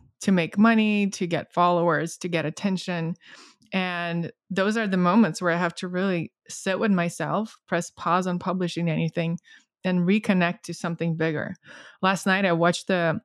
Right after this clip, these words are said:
little documentary on Mister Beast, and I didn't really know anything about him, but he's one of the biggest YouTubers, and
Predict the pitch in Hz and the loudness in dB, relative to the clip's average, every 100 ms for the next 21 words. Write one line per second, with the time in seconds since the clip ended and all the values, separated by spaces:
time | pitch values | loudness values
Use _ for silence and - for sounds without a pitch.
0 | _ 190 180 180 165 160 202 185 185 190 | _ 0 2 2 2 2 2 2 2 2
1 | 180 170 170 175 - 165 165 247 - - | 2 2 0 -2 -4 -6 -4 -4 -6 -14
2 | - _ 190 196 285 339 330 247 220 175 | -20 _ 0 4 2 2 6 8 6 4
3 | 196 190 180 160 165 180 240 254 233 180 | 2 2 2 2 0 0 2 2 0 -8
4 | - 208 190 190 190 175 170 170 - 165 | -6 -2 2 2 2 2 0 -2 -4 -6
5 | - 190 190 180 160 | -4 -2 0 0 -2